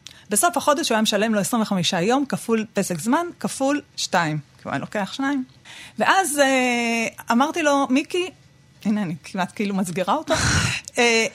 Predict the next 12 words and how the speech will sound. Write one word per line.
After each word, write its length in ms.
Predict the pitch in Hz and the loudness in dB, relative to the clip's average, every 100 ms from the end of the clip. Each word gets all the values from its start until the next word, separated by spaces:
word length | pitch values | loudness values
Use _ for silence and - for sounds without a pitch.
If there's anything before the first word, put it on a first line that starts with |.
| - | 2
אין 120 | 311 | 2
לי 80 | 330 | 4
בעיה 220 | 240 220 | 4 4
שתאכל 280 | 226 220 208 | 0 0 0
פסק 320 | 196 - 170 | 0 -2 -2
זמן, 260 | 185 320 | 2 2
שמבחינתי 720 | 330 220 - - 180 - 220 156 | 2 0 0 -2 -2 -2 -2 -2
זה 120 | 185 | -4
קלוריות 380 | 196 170 175 160 | 0 0 0 -2
ריקות, 440 | 139 269 277 277 | 0 2 2 0
זה 200 | 156 160 | -6 -2
לא, 460 | 160 175 165 151 | 4 6 6 2